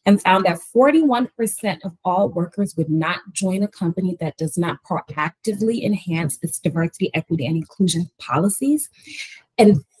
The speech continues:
forty-eight percent of those respondents were under the age of thirty-five.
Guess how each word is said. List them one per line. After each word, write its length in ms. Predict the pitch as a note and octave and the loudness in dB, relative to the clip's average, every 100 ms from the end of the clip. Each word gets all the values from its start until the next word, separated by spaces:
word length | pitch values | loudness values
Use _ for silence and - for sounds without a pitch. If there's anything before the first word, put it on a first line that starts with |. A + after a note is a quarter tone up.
| - | 2
forty-eight 460 | D4+ E4+ E4+ D4+ - | 6 8 6 4 4
percent 320 | C4 - C#4 | 0 2 2
of 100 | B3+ | 4
those 220 | A#3 G#3+ | 4 2
respondents 680 | G3+ - G3 C4 C#4+ F3+ - | 0 -2 -2 2 2 2 -2
were 140 | - | -2
under 220 | G3+ G#3 | 0 0
the 180 | G3 E3 | 0 0
age 160 | F3 F3 | -2 -4
of 100 | D#3+ | -4
thirty-five. 960 | D#3+ D#3 D#3 - A#3 G#3 A#2 - D3 | 0 0 -2 0 4 4 4 -2 -12